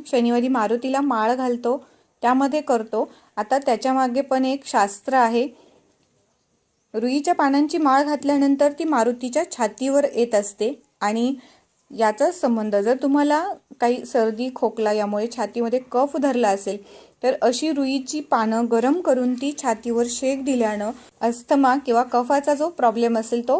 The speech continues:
कमी होतो. त्याचबरोबर आपण मारुतीला तेल वाहतो, तर फक्त मारुतीलाच नाही, आपण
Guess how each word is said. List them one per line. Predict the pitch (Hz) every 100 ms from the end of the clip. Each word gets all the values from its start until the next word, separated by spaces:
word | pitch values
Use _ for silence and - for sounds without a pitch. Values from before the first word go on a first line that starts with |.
| 392 -
कमी | 247 233 254
होतो. | 240 240 196 - _ _ -
त्याचबरोबर | 269 277 302 285 311 -
आपण | 240 277
मारुतीला | 285 233 240 247 277 269 269 -
तेल | 226 254
वाहतो, | 254 247 220 220 277 - - _ _ -
तर | 254 285
फक्त | - - 370 392 339
मारुतीलाच | 254 208 277 339 359 359 349
नाही, | 294
आपण | - 240 277